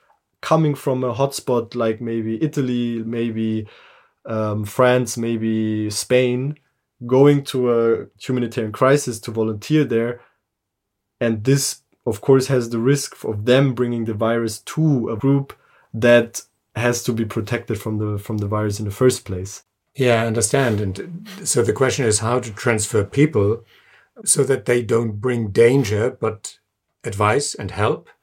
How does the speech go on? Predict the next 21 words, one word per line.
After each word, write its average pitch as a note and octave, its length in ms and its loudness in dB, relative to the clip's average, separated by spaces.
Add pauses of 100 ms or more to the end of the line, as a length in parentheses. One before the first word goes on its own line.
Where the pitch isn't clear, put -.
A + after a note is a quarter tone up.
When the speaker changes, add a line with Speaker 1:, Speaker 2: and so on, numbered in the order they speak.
(320)
Speaker 2:
and G#2 160 -10
support, A#2 580 -4 (1000)
and B2+ 220 0
under B2 200 0
which G#2+ 220 0
financial G2 480 -2
conditions, G#2 720 -6 (120)
which A#2 180 -4
is G#2 120 0
something A#2+ 360 -2
that G#2+ 300 -2 (440)
if, - 220 -10 (180)
if C#3 220 -4
I, A2 180 4
if G#2 220 0
I A2 60 0
look G#2 180 0
at G#2 100 -2
the G#2 60 -8
past G2+ 380 0
months, G2 540 -2